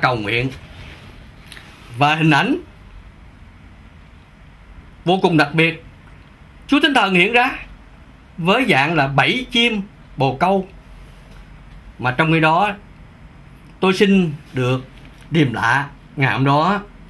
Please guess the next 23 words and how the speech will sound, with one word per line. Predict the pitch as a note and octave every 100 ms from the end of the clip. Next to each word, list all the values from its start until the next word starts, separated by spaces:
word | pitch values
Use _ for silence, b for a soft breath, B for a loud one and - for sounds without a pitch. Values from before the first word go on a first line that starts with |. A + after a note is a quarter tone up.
| - - - - - - - - -
Sau | - F3
khi | F3 G3 F#3+
cầu | C#3+
nguyện | B2 A#2+ D3+
xong, | E3 E3+ E3
tôi | E3
ngước | F3 C4
mặt | D3+
lên | E3+ F3
trời, | D#3+ D3+ D3 C#3 B B B B
tôi | E3+ D#3+
thấy | D#3+ F#3 A#3
một | D3 C#3
đàn | C3+ A#2+ A#2+
chim, | - F3 D#3+
cả | D3+ D3
ngàn | G#3+ F#3 F3+ F3 E3
con | D3+ E3+ E3+
chim | G3 F#3+ C#3 - b b b b b - -
bay | D#3+ E3+ E3+ E3 D#3+
trên | F3 D#3
cao | F3+ E3+ D#3
lắm | C#3+ C#3 G#3+ C4